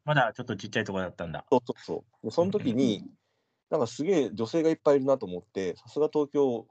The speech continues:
Speaker 2: あの、ボードゲーム好きな女性いっぱいいるんだと思ったら、
Speaker 1: うんうん。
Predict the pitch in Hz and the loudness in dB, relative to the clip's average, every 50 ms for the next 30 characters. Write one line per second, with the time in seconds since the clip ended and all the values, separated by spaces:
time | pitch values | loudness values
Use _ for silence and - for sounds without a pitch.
0 | _ - - 90 82 87 85 85 85 82 87 90 92 104 120 127 135 143 156 156 | _ -16 -16 -14 -14 -14 -14 -14 -14 -14 -16 -16 -12 -8 -6 -4 -2 0 0 0
1 | 135 107 - - 110 95 82 90 90 110 101 92 - 113 117 120 139 139 135 113 | 0 -2 -4 -6 -6 -6 -6 -8 -8 -8 -8 -4 0 2 2 2 2 0 0 0
2 | 92 87 - - 98 113 104 - - 80 78 82 98 104 98 85 82 - _ _ | 0 0 0 -2 0 -2 -2 -2 -4 -6 -2 2 2 4 4 2 0 -6 _ _
3 | _ _ _ _ - 120 117 107 95 95 95 92 87 - - _ _ _ _ _ | _ _ _ _ -2 -2 0 0 -2 -4 -8 -8 -10 -12 -18 _ _ _ _ _
4 | - - 92 - | -12 -12 -12 -12